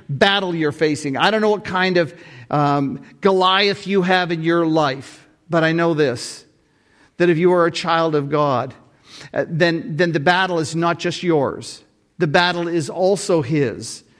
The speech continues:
and he will come to your aid and your help. And we call on God to trust him. So when these,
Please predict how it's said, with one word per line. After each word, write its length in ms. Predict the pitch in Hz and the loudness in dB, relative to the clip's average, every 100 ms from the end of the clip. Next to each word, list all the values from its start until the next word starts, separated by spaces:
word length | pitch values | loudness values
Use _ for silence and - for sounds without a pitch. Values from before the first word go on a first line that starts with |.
| - - | -20 -8
and 140 | - 143 | -6 -6
he 300 | - 208 208 | -2 0 2
will 520 | 180 180 160 151 - - _ - | 4 4 2 0 -10 -20 _ -6
come 320 | 180 180 170 | -2 0 0
to 120 | 160 | -2
your 240 | 147 147 | 0 2
aid 380 | 143 147 147 143 | 2 2 2 0
and 180 | - 147 | -2 -4
your 140 | 131 | -2
help. 320 | 113 120 107 - - _ _ _ _ _ - | -4 -6 -6 -10 -20 _ _ _ _ _ -4
And 120 | 170 | 0
we 100 | 185 | 0
call 640 | 170 - - 196 196 196 | -2 -8 -2 2 2 2
on 260 | 165 170 160 | 0 0 0
God 440 | 160 151 135 123 | 2 2 0 -2
to 80 | 143 | -6
trust 440 | - - 147 - - | -8 -4 -4 -6 -8
him. 400 | 131 104 113 - _ _ _ _ | -8 -8 -14 -18 _ _ _ _
So 160 | - 196 | 0 2
when 100 | 190 | 4
these, 300 | 180 170 - | 2 0 -6